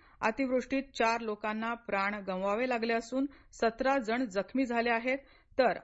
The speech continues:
अठ्ठ्याऐंशी जनावरं दगावली आहेत. अनेक ठिकाणी शेतीचं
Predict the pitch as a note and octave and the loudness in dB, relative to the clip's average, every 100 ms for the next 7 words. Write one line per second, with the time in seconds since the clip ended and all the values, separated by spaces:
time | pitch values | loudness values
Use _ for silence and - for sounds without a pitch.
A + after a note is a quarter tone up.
0 | - - G3+ - C4+ C#4 - D4+ G3+ F#3+ | -10 -6 -6 -2 0 0 0 -4 -2 -2
1 | F#3+ A3+ G#3+ E3 E3 F#3+ F#3+ G#3 F#3+ E3 | 0 2 2 0 -2 0 2 2 2 0
2 | E3+ D#3+ _ - - - A#3 C#4+ C#4 C#4 | -2 -8 _ -20 -10 -2 2 2 0 -2
3 | B3+ C4 C4 G#3 G3 C4+ B3+ F#3+ | 0 0 0 -4 -2 -4 -2 -2